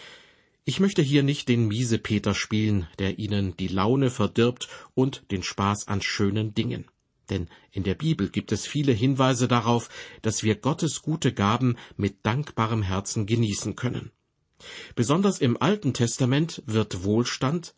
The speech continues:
auch als ein Beleg dafür angesehen, dass ein Mensch auf Gottes Weisungen achtet und deshalb von ihm belohnt wird.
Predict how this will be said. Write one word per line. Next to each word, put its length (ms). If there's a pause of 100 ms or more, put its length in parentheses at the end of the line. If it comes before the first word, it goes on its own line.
(160)
auch 300
als 300
ein 180
Beleg 400
dafür 460
angesehen, 580 (300)
dass 220
ein 180
Mensch 380
auf 200
Gottes 360
Weisungen 520
achtet 440 (320)
und 160
deshalb 400
von 180
ihm 220
belohnt 460
wird. 280